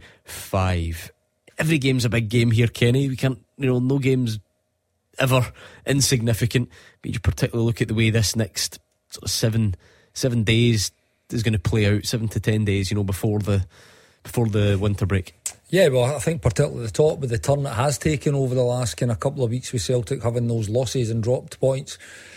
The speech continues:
Speaker 2: it just gives the top league a real, I mean, a real competitive edge. I mean, Rangers have got four games to play still before that, before that split. Obviously, they had their, their, their game in hand there on Wednesday night. So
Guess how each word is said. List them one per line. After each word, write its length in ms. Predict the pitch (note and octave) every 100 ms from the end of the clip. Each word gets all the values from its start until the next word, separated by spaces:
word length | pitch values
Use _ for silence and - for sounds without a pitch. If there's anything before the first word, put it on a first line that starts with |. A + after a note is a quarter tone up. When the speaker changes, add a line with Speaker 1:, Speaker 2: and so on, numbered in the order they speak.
| -
Speaker 2:
it 140 | B2+ C3
just 260 | C3+ A#2+
gives 260 | - B2+ A2+
the 80 | A#2
top 300 | C#3+ C3+ -
league 200 | B2 A#2
a 100 | A2+
real, 540 | A2+ B2+ B2 B2 G2+ - - - _ _ _ _ -
I 40 |
mean, 160 | A2+ F#2 F2+ -
a 100 | A2+
real 240 | A2+ B2+
competitive 600 | G2+ A#2+ B2+ B2 A2 G#2
edge. 220 | A#2+ A#2
I 40 | G#2
mean, 140 | A#2
Rangers 260 | B2+ B2 A2+
have 80 | A2
got 100 | -
four 260 | C3 B2+
games 300 | B2 B2+ C3
to 60 | G#2+
play 240 | C#3 C3
still 360 | A2+ - B2 A#2+ F#2
before 320 | A2+ - C3+ C3
that, 460 | C3 C3 - E2+
before 260 | - - C3
that 140 | B2+
split. 180 | - C3
Obviously, 220 | B2+ A2+
they 40 | A#2+
had 100 | A#2 A2+
their, 80 | G2+
their, 140 | B2 A#2+
their 120 | A#2
game 260 | G#2 A#2+ A#2
in 60 |
hand 280 | G#2 A#2+ A#2+
there 160 | A#2 A#2
on 240 | A2+ A2
Wednesday 340 | A#2 A#2+ G#2+ A2+
night. 220 | A#2+ C#3
So 240 | C3+ B2